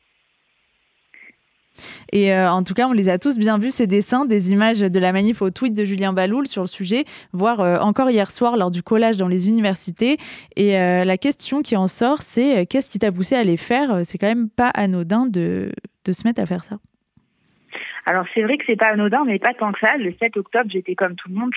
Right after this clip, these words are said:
Speaker 2: choquée, attristée. Et le lendemain, l'heure des réseaux avait pris mon rythme de vie. On a tous eu ces stories de nos amis qui exprimaient leur mécontentement, leur rage, haine, désespoir, tristesse.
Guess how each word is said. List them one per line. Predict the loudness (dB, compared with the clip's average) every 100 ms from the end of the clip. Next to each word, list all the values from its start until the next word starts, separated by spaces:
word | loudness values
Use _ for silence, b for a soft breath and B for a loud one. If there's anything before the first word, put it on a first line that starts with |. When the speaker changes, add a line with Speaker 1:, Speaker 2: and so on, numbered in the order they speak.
| -4
Speaker 2:
choquée, | -4 -2 -6 -2
attristée. | -4 -2 -8 -4 -4 -4 _ _ _ 0
Et |
le | 2 4
lendemain, | 2 2 2 2
l'heure | 2 0
des | 0 0
réseaux | 0 0
avait | 0 0
pris | -4 -4
mon | -4 -4
rythme | -4 -4 -4
de | -4
vie. | -4 -8 B B B -4
On | -2
a | -2
tous | -4 -4 -6
eu |
ces | -4 -4
stories | -2 -2 0
de | 0
nos | 0 -2
amis | 0 -2
qui | -4 -8
exprimaient | -8 -6 -4 -4
leur | -4
mécontentement, | -8 -8 -8 -8 -6 -2 0
leur | 2 -2
rage, | 0 0 0 -4 -2
haine, | -2 0
désespoir, | -4 -4 -6 -4 -2 -2
tristesse. | -6 -14 -2 -2